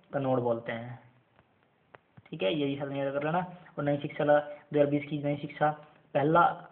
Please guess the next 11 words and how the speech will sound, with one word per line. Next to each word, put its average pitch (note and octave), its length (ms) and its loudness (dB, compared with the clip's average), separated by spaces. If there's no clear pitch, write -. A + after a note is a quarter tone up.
लागू C#3+ 220 4
करने C#3+ 220 0
वाला D3 160 6
विश्व C#3+ 380 0
का, - 300 -10
अपने D3 200 -2
भारत C3 260 0
का, C3+ 120 -2
पूरे C#3+ 260 0
देश C#3+ 180 0
का D3+ 200 4